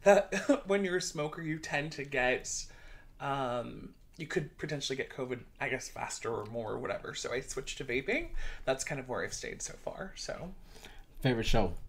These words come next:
Speaker 1: Oh, that's a great question. Um, I would have to say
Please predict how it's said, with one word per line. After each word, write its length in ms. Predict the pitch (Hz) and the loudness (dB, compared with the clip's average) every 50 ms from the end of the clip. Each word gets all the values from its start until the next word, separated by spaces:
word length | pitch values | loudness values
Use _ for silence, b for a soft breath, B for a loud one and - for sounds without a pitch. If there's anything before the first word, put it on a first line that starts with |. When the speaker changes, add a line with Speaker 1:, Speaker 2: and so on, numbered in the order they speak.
| - - - - - - - - - - B B B B B B B B B B B B B B B B B B B - | -12 -12 -14 -14 -16 -16 -16 -14 -12 -12 B B B B B B B B B B B B B B B B B B B -2
Speaker 1:
Oh, 340 | 190 233 269 262 202 165 160 B B B B B B B B B | 0 0 2 2 0 -2 -2 B B B B B B B B B
that's 160 | B - - | B -10 -10
a 20 | 165 | -8
great 320 | - 151 156 165 160 - | -6 -2 0 0 0 0
question. 600 | - 175 165 - - - - 165 151 143 143 143 B B B B B B B B B B - - | 2 2 2 4 4 4 4 4 2 0 -2 -4 B B B B B B B B B B -4 2
Um, 380 | 170 170 170 175 180 170 170 170 - | 4 6 6 6 4 2 0 -2 0
I 120 | 170 180 196 | 2 4 4
would 140 | 220 226 | 4 2
have 240 | 247 254 311 349 - - - | 2 0 -2 -4 -4 -8 -10
to 80 | - | -6
say 960 | - - - - - 185 170 170 165 165 165 165 165 165 165 165 170 175 175 | -4 -4 -2 0 2 4 6 6 8 8 8 8 6 6 4 2 2 0 -2